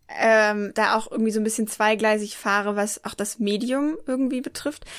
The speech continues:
Weil mir ist gerade so eine Geschichte wieder in den Kopf gekommen, dass ich irgendwie mal einkaufen war mit einer Freundin und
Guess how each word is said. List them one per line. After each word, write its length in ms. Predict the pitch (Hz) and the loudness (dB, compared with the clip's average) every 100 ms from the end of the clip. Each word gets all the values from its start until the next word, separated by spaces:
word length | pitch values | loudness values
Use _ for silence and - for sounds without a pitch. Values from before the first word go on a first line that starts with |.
| - - | -8 2
Weil 100 | 240 | 2
mir 160 | 247 | 4
ist 80 | 247 | 0
gerade 260 | - 269 277 | 2 2 2
so 80 | 233 | 2
eine 120 | 226 | 0
Geschichte 400 | 220 277 262 233 | 0 -2 0 0
wieder 160 | 226 | 0
in 60 | 220 | 2
den 80 | 214 | 0
Kopf 180 | 247 - | -4 -4
gekommen, 240 | 233 226 | -2 0
dass 120 | 220 | 0
ich 120 | 214 | -2
irgendwie 300 | 214 247 233 | 0 2 2
mal 240 | 220 208 - _ | 4 2 0 _
einkaufen 540 | 220 240 269 262 254 233 | -4 -2 0 -2 -2 0
war 180 | 254 262 | 2 2
mit 360 | 220 220 - - - _ | -2 -6 -12 -20 -20 _
einer 180 | - 220 | -2 -2
Freundin 400 | - 220 233 214 | 0 0 2 0
und 160 | 208 | -2